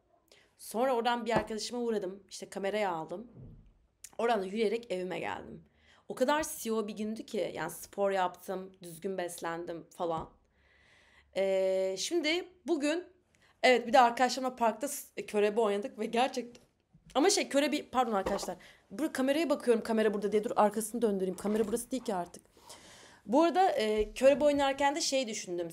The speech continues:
C E O olduğum şeyde. E, hani iş ya-, iş şirketlerde, e, personelin, e,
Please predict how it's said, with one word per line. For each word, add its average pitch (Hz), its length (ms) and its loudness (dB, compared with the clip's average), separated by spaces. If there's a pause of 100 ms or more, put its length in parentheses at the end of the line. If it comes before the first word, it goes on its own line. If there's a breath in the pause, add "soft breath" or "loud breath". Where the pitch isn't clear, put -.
(100)
C - 160 -6
E 202 60 6
O 190 40 8
olduğum 180 440 0
şeyde. 202 540 -4 (380 loud breath)
E, 180 100 2
hani 214 180 -2
iş 214 280 -4
ya-, 233 240 2
iş - 420 -6
şirketlerde, 214 1040 2
e, 180 140 -2
personelin, 208 800 -2
e, 175 560 0